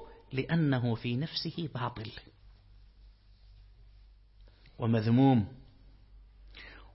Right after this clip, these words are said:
ولا يؤدي إلى مطالب إلهية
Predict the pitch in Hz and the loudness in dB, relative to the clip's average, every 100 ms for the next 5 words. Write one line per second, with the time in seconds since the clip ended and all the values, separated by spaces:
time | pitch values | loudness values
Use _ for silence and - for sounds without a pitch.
0 | - 117 127 151 180 165 147 175 147 139 | -6 0 4 6 6 6 4 0 -2 -2
1 | 190 165 147 143 139 135 - 170 175 170 | 0 2 4 4 2 2 4 4 4 4
2 | 170 - 139 139 135 123 147 175 170 | 2 0 0 2 2 2 0 0 -2